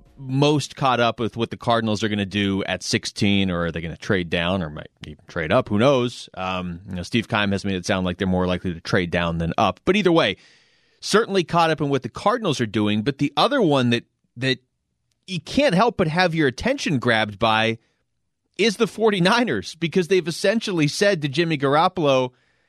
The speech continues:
"Yeah, we might need you a little bit this year because we feel like we're a Super Bowl contender." But we don't really think you can get us there, so can you just kinda hang around and pretend that we're not doing everything we can within our power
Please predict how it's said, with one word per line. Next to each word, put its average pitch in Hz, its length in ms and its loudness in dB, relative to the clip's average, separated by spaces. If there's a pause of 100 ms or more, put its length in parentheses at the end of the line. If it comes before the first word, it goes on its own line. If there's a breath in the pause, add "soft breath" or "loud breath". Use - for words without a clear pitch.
(200)
"Yeah, 190 580 2
we 214 160 -4
might 247 240 2
need 208 200 -2
you 202 100 2
a - 20 2
little 165 240 -2
bit 185 180 -2
this 196 220 -2
year 196 180 4
because 185 320 0
we 156 180 0
feel 170 300 -2
like 156 220 2
we're 151 140 2
a 131 40 2
Super 143 260 -2
Bowl 139 240 2
contender." 151 680 0 (340)
But 151 280 0
we 165 140 2
don't 165 260 2
really 143 300 2
think 120 180 -2
you 120 100 -2
can 101 120 -4
get 104 160 2
us 113 160 0
there, 120 240 2
so 101 260 -2
can 101 140 -8
you 113 120 -2
just 120 140 -6
kinda 110 200 0
hang 117 160 2
around 104 440 2
and 90 100 -4
pretend 107 460 0
that 90 160 -2
we're 95 380 -2
not 95 600 0 (320)
doing 120 280 2
everything 139 520 2
we 135 140 2
can 131 320 0
within 123 200 0
our 110 120 0
power 113 440 2